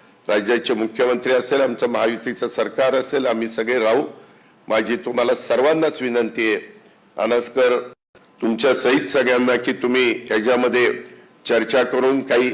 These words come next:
एक पेपर तयार करा, तो मला देवेंद्रजींना, एकनाथरावांना, बाबासाहेब पाटलांना द्या. आम्ही पण त्याच्यामध्ये आमचा जो काही अनुभव आहे त्या अनुभवातनं चर्चा विनिमय करू.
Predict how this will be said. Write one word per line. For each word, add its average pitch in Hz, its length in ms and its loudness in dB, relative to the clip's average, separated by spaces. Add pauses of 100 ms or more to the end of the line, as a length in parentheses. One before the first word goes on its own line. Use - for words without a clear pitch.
(100)
एक 123 220 -2
पेपर 127 320 0 (100)
तयार 123 240 4
करा, 104 300 0 (680)
तो 120 100 4
मला 123 360 4 (100)
देवेंद्रजींना, 120 720 2
एकनाथरावांना, 123 800 0 (100)
बाबासाहेब 113 460 0
पाटलांना 120 680 -2
द्या. 117 220 0 (420)
आम्ही 117 200 2
पण 151 240 0
त्याच्यामध्ये 127 640 2 (140)
आमचा 110 360 0
जो 147 160 0
काही 143 180 2
अनुभव 117 380 2
आहे 113 140 4 (580)
त्या 139 160 4
अनुभवातनं 127 720 2 (560)
चर्चा 123 320 2
विनिमय 127 400 2
करू. 123 380 2